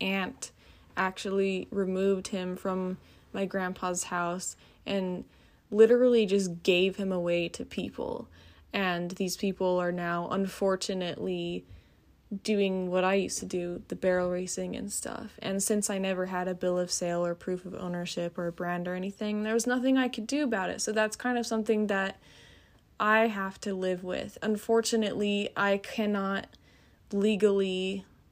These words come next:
or practically remove my horse from that situation and put him on a sanctuary, but oh my God, if I could, I would. And there's people all over the world who have horses and ride, and then they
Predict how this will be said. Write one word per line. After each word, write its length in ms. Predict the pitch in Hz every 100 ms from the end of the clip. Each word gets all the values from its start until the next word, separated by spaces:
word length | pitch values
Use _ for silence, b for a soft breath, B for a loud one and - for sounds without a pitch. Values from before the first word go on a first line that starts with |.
| -
or 380 | 185 180 185 -
practically 1040 | - 196 185 - 190 190 190 185 185 190 - -
remove 420 | 202 190 196 208 208
my 160 | 202
horse 300 | 196 196 196
from 100 | 196
that 180 | 190 190
situation 640 | - 208 196 196 202 196
and 100 | 180
put 140 | 185 196
him 120 | 190
on 100 | 180
a 60 | 185
sanctuary, 680 | - 202 196 190 190 180
but 300 | 185 185 170 - b b b b b
oh 40 |
my 140 | 214 208
God, 240 | 220 202
if 160 | 190 -
I 80 | 190
could, 520 | - 220 233 254 254
I 200 | - 208
would. 640 | 208 180 190 269 233 - - b b b b b -
And 480 | 208 202 202 196 - -
there's 380 | - 214 269 262
people 360 | - 269 262 247
all 280 | 226 233 220
over 280 | 220 208 202
the 100 | 196
world 420 | 202 233 220 196
who 560 | - 208 202 196 196 196 B B B B B B B _ _ _ _ _ -
have 380 | - 226 226
horses 480 | 202 226 240 240 214
and 200 | 202 190
ride, 360 | 190 214 233 208
and 120 | 196
then 160 | 190 196
they 320 | 190 180